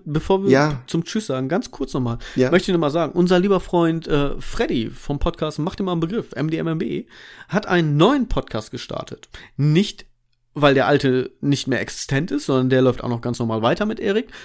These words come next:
Speaker 1: Alles cool. Aber er hat einen neuen Podcast gestartet, und zwar die Krypto Couch. Also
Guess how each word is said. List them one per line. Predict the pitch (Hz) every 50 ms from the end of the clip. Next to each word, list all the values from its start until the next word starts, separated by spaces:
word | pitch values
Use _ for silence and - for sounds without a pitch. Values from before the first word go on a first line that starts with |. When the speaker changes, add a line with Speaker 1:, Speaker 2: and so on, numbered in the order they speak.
| - - -
Speaker 1:
Alles | - 131 127 123 - - - -
cool. | 170 190 262 320 - - - - - _ _
Aber | - 131 151 170 202 220 220 - -
er | - 160 151
hat | 160 170 -
einen | - 165 170 165 156 139 131
neuen | 139 165 208 220 160 -
Podcast | - - - - 113 - -
gestartet, | - - - - - - 117 -
und | - 147 151
zwar | - - - 139 151 165 - _ _
die | 170 180 208 - -
Krypto | - - 214 240 - - - 170 120 - -
Couch. | - - - - - - - - - - - - - - - - - - - - - -
Also | - 139 135 139 156 180 - - -